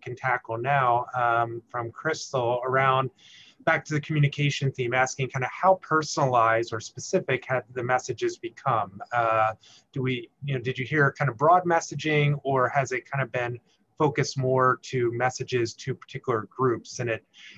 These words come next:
based on what you were saying earlier about this kind of bottom-up approach coming out of the E R Gs and others, I'm guessing that that's kind of made it more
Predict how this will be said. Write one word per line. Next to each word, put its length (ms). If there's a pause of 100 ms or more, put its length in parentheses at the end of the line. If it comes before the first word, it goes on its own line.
(120)
based 240
on 80
what 80
you 80
were 60
saying 260
earlier 240
about 240
this 100
kind 160
of 80
bottom-up 480
approach 500
coming 240
out 180
of 40
the 160
E 40
R 180
Gs 460
and 100
others, 420 (280)
I'm 160
guessing 500
that 180
that's 300
kind 180
of 80
made 380
it 160 (120)
more 380